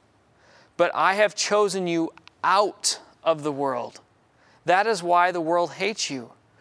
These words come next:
Remember the words that I have spoken to you. No servant is greater than his master. If they persecuted me, they will also persecute you." Jesus, uh, acknowledges that there's this tension,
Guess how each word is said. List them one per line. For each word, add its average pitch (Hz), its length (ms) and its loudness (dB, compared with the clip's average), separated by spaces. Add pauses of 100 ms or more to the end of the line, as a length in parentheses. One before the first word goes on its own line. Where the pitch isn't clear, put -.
(200)
Remember 196 460 2
the 214 100 2
words 196 320 2
that 175 80 -2
I 175 80 2
have 170 100 -2
spoken 165 440 -4
to 139 140 -10
you. 123 200 -10 (400)
No 170 260 0
servant 175 480 -2
is 143 180 -8
greater 156 420 0
than 151 160 -4
his 139 160 -6
master. 127 600 -6 (680)
If 165 160 -4
they 175 140 0
persecuted 202 880 -4
me, 151 420 -6 (300)
they 156 220 0
will 175 320 -2
also 165 540 0
persecute - 760 -8
you." 135 360 -10 (1040)
Jesus, 226 480 0 (120)
uh, 113 120 -8 (340)
acknowledges 175 800 0
that 165 160 -2
there's 220 220 2
this 196 180 -2
tension, 190 560 -4